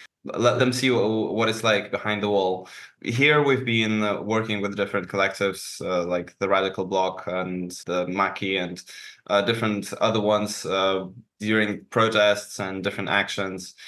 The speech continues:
And, uh, we've been working as well with different Russian language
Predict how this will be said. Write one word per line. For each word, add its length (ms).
And, 320
uh, 340
we've 200
been 160
working 500
as 160
well 300
with 200
different 320
Russian 300
language 800